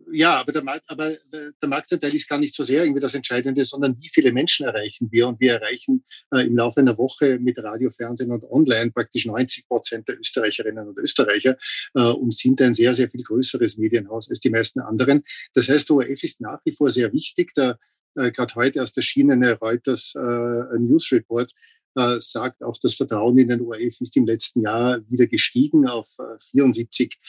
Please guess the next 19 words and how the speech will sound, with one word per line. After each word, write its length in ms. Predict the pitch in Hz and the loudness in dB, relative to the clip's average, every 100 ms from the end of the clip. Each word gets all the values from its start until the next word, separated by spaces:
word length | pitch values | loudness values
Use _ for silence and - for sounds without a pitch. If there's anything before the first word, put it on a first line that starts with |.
| - - | -20 -12
Prozent. 520 | 113 113 - 123 147 | -4 -4 0 2 2
Ich 100 | 110 | 2
würde 140 | 123 | 2
mir 60 | 117 | 2
noch 240 | 147 - | 0 0
mehr 220 | 139 120 117 | 2 4 4
wünschen, 320 | 131 - 123 | 2 0 -2
aber 140 | 117 | -2
wir 80 | 113 | -4
sind 240 | - 120 | -4 -4
das 120 | 117 110 | -4 -2
Medium, 340 | 110 123 113 | -2 -2 -2
dem 160 | 113 113 | -2 0
die 80 | |
meisten 360 | 107 123 - 135 | -4 -4 -2 -4
Österreicherinnen 800 | 120 117 - 113 - 127 113 117 | -2 -4 -2 -2 -2 -4 -4 -6
und 100 | 110 - | _ -10
Österreicher 380 | - 123 104 - | 0 0 0 -6
vertrauen. 580 | - - 95 117 - | -12 -8 0 4 4